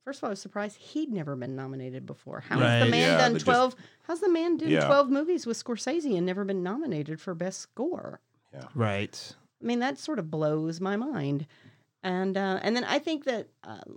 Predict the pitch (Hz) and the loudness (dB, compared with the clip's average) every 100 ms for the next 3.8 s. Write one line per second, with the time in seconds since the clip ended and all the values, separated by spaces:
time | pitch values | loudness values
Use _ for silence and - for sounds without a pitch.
0 | - 175 156 135 139 143 151 156 147 147 | -12 -6 -6 -6 -6 -6 -6 -4 -2 -4
1 | - 131 - 139 139 - 156 151 165 156 | -6 -8 -8 -10 -8 -8 -8 -8 -6 -8
2 | - 170 170 170 156 147 139 147 123 120 | -6 -4 -2 -2 -4 -4 -6 -8 -10 -8
3 | - 123 - 131 113 101 101 | -8 -10 -6 -4 -2 -2 -6